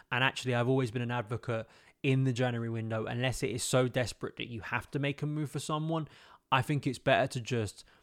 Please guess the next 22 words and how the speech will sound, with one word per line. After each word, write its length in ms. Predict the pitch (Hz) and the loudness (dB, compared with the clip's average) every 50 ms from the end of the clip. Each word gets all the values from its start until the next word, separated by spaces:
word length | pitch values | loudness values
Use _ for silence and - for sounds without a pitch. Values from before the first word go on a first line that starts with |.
| _ _ _ _ _ _ _ _ _ _ _ _ _ _ _ - | _ _ _ _ _ _ _ _ _ _ _ _ _ _ _ -12
sit 340 | - - - 143 - - - | -10 -2 0 0 0 0 -2
tight 420 | - - 127 123 117 113 113 - _ _ - | -2 0 0 2 0 -2 -4 -8 _ _ -6
and 180 | 127 117 120 113 | -4 -4 0 0
wait 240 | 123 117 117 - | 0 0 0 -4
to 100 | - - | -6 -6
the 80 | 113 107 | -6 -6
summer 360 | - - 120 110 110 107 107 | -4 -4 -4 -4 -2 -4 -4
when 220 | 107 107 110 110 110 | -4 -4 -4 -4 -4
there 160 | 110 113 110 | -4 -4 -4
are 60 | 107 | -4
better 440 | 98 - 123 104 - - 120 110 117 | -2 -2 -4 -4 -4 -6 -4 -2 -4
options 400 | - - - - 117 107 101 110 | -4 -4 -6 -8 -6 -6 -4 -2
out 260 | 110 113 113 - 110 | -2 -2 -2 -4 -6
there. 220 | 113 104 95 98 - - - - - - - _ | -6 -6 -6 -6 -10 -16 -20 -20 -20 -20 -8 _
Uh, 220 | 117 107 104 104 101 - | -2 -2 0 -2 -4 -6
because, 540 | 120 110 - - 127 117 110 104 98 95 - - | -8 -10 -6 -4 -2 -2 -2 -2 -4 -8 -10 -8
uh, 120 | - 117 - - | -8 -8 -6 -6
my 380 | 143 131 120 120 120 123 123 - - - - - | -4 -2 0 0 0 0 -2 -4 -8 -10 -4 -2
big 180 | 147 139 - | -2 -2 -2
fear 240 | - - 151 147 139 | -2 0 0 0 0
with 120 | 131 113 | 0 -4
Chelsea, 560 | - - 127 120 110 98 - 123 117 110 101 | -4 -4 -4 -4 -6 -6 -6 -6 -6 -6 -6